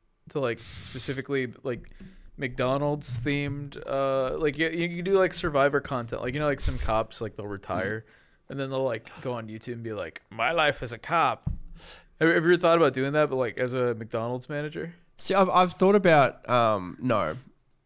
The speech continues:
Speaker 1: But
Speaker 2: haven't.
Speaker 1: think about it. You could, you could start a podcast and call it,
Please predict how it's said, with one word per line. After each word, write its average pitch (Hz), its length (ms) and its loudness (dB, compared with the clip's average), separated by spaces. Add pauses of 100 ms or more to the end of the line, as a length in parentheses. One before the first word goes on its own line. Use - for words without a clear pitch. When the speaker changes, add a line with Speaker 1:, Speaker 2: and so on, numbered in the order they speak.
(880)
Speaker 1:
But - 80 4
Speaker 2:
haven't. 117 180 4
Speaker 1:
think 240 160 2
about 196 200 6
it. 147 40 -4
You 165 100 0
could, 175 220 -2
you 165 60 0
could 160 100 -6
start 196 300 4
a - 20 2
podcast 147 600 0
and 127 80 -10
call 127 280 0
it, 123 180 -4